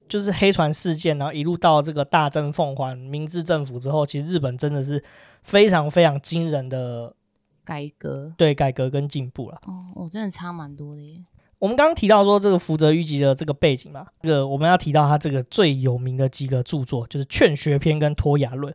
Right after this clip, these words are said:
Speaker 1: 福泽谕吉其实他在这个明治维新时代的时候最具影响力的思想家啦，他的著作也非常非常的有名哦，尤其是这个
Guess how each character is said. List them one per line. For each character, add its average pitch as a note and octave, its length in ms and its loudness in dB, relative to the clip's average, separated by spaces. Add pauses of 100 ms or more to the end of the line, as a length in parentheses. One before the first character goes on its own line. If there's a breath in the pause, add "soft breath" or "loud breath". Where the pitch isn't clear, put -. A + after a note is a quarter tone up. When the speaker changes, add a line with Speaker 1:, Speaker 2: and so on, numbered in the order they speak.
(120 soft breath)
Speaker 1:
福 C4+ 180 2
泽 D4 140 6
谕 D#4 100 4
吉 F#3+ 140 2
其 F#3+ 140 4
实 F#3 40 8
他 G#3+ 140 8
在 A3 160 6
这 G#3 100 2
个 G3+ 80 4
明 D#3 220 2
治 F#3+ 140 0
维 D3 180 4
新 D#3 160 0
时 - 240 -4
代 C#3 220 4
的 B2+ 40 2
时 C3+ 60 -2
候 C#3 80 0
最 E3 280 0
具 D#3+ 280 0
影 C#3 180 -2
响 C3+ 220 -2
力 D3+ 80 -2
的 B2+ 100 -2
思 D3+ 240 -4
想 A#2+ 160 -2 (120)
家 B2 180 -8
啦， A#2+ 180 -10
他 - 140 -2
的 G3+ 80 2
著 G3+ 180 -4
作 F#3 200 6
也 C3+ 60 2
非 G3 260 4
常 D#3+ 120 6
非 E3 80 6
常 D#3+ 120 6
的 C#3 120 4
有 C3 160 0
名 B2 240 -6
哦， B2 80 -6
尤 D3+ 160 0
其 D#3+ 200 0
是 E3 40 -2
这 E3+ 120 -6
个 D3 120 0